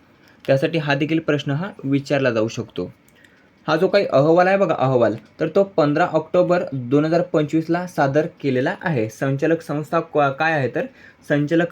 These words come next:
संस्था आहे बघा, Wildlife Institute of India ही संचालक संस्था आहे. याचं मुख्यालय कोठे आहे? तर बघा, डेहराडून या ठिकाणी मुख्यालय आहे. भारतामध्ये एकूण हत्तींची संख्या किती आहे? तर बावीस हजार चारशे सहासष्ट.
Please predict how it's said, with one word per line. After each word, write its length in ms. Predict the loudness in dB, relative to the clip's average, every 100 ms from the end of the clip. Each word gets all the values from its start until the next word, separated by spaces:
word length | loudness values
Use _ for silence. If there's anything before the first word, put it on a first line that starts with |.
| -2
संस्था 360 | 0 0 0 0
आहे 120 | 2
बघा, 280 | 2 2 -2 -8 -20 -16 -4
Wildlife 840 | 2 4 4 4 4 2 -2 -4
Institute 580 | -2 -2 -2 -4 -4 -2
of 320 | -2 -6 -2
India 240 | 0 0 -2 -8 _ -4
ही 180 | -4
संचालक 640 | -2 -2 -2 0 -2 -2 -4
संस्था 520 | -4 -4 -4 -6 -8 -4
आहे. 240 | -2 -2 -4 -10 -20 _ -18
याचं 220 | -10 -2
मुख्यालय 460 | 0 0 2 2 4
कोठे 280 | 2 0 0
आहे? 120 | 2
तर 100 | 0
बघा, 200 | 0 -2 -4
डेहराडून 600 | -2 0 2 2 0 0
या 100 | -2
ठिकाणी 340 | -4 -6 -6 -8 -10
मुख्यालय 400 | -8 -4 -2 -2
आहे. 240 | -4 -8 -12 -20 -20 -20 -10
भारतामध्ये 600 | -2 0 0 0 0 2
एकूण 240 | 2 0 0
हत्तींची 680 | -2 -2 -2 0 -2 -2 -4
संख्या 400 | -2 -2 -2 -4
किती 220 | -2 -2
आहे? 200 | -2 -6 -18 _ _ _ 0
तर 220 | 4 4
बावीस 640 | 0 -2 0 2 2 2
हजार 200 | 0 0
चारशे 420 | 0 -2 -4 -4 -4
सहासष्ट. 600 | -2 -2 -2 -6 -6